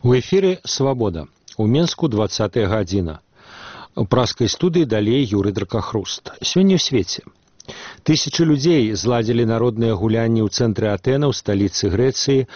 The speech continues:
адзначаючы перамогу «не» на рэферэндуме аб згодзе з умовамі крэдытораў.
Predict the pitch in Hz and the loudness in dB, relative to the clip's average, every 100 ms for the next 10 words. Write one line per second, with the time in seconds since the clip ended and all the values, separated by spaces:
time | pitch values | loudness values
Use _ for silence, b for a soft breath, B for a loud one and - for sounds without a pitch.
0 | B B 185 156 170 - 165 143 151 147 | B B -2 2 0 2 0 0 -2 0
1 | 131 131 139 113 123 113 127 143 131 120 | 0 2 2 2 2 2 2 2 2 0
2 | 120 110 117 120 120 117 101 87 110 101 | 2 2 2 2 2 0 -2 0 0 2
3 | 104 110 104 98 101 104 - 107 107 - | 2 2 2 2 2 0 -2 -2 -2 0
4 | 123 85 85 | 0 0 -6